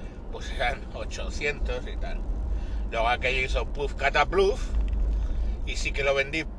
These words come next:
cuando me divorcié por algo más de los doscientos cincuenta, pues fueron trescientos sesenta, si no recuerdo mal. Pero, oye,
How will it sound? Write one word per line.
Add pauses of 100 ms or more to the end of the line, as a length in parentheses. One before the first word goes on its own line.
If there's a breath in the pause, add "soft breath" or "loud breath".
(260)
cuando
me
divorcié
por
algo
más
de
los
doscientos
cincuenta,
pues
fueron
trescientos
sesenta,
si
no
recuerdo
mal. (2000 loud breath)
Pero, (200)
oye,